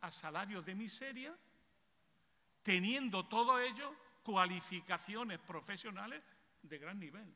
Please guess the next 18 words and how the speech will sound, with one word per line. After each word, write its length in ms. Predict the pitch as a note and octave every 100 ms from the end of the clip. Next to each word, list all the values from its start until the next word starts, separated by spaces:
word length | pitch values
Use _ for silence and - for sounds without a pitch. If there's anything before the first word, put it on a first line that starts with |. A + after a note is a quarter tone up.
| - _ _ _ -
Esa 320 | F#3 - A#3
tijera, 600 | A3 F3 - A3+ G3+ D3+ - - - -
hay 120 | E3+
una 200 | F#3 G3
tijera 500 | - F3 - C#4+ G#3 E3
entre 360 | D#3+ F#3 E3 - - - -
la 260 | F#3 G3 G3+
cualificación 1200 | G#3+ G3+ - G3 G3+ F3 A3 B3 A3 F3 - D#3+
de 120 | F3
las 180 | F3 -
jóvenes 440 | A#3+ C4 B3 D4 - - - - - _ - -
y 80 |
su 180 | E3+ G3
trabajo 540 | F3 E3+ F#3+ G#3+ A3 F3+
concreto. 600 | E3+ D#3 G3+ G3+ E3+ D3+ D#3 - _ _ _ _ _ _ _ _ _ _ _ - - - - -
Y 140 | E3+
aparece 640 | F3 F3 G#3+ A3+ D4+ C#4 - - -
esa, 500 | A3 A3 - F3+ D3